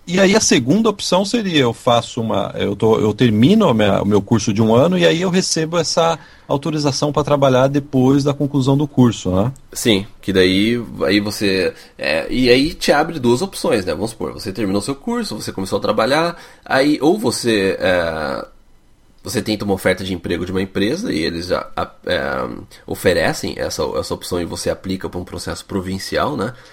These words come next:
Speaker 2: É, porque cada província tem seu processo de imigração aqui. É, quem, quem acompanha nosso, né, podcast há um tempo sabe bastante, né, a respeito dos processos provinciais. Inclusive tem um vídeo dos cinquenta formas de imigrar que eu falo bastante sobre isso. Então cada província tem seu próprio processo, né, o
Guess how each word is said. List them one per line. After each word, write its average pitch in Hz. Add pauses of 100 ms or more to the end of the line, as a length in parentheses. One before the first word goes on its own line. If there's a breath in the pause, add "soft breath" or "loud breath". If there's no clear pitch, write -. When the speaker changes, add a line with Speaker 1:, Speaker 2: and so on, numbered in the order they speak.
(320 loud breath)
Speaker 2:
É, 73
porque 101
cada 135
província 101
tem 82
seu 80
processo -
de 85
imigração 82
aqui. 85 (100)
É, 110
quem, 143
quem -
acompanha 127
nosso, 92
né, 90
podcast 95
há 90
um 85
tempo 95
sabe 98
bastante, 90
né, 78 (220 loud breath)
a -
respeito 95
dos 95
processos -
provinciais. 95
Inclusive 98
tem 143
um 135
vídeo 104
dos -
cinquenta 92
formas 87
de 80
imigrar 87
que -
eu 80
falo 90
bastante 87
sobre 78
isso. 107 (540 loud breath)
Então 107
cada 170
província 127
tem 117
seu -
próprio -
processo, -
né, 67
o 57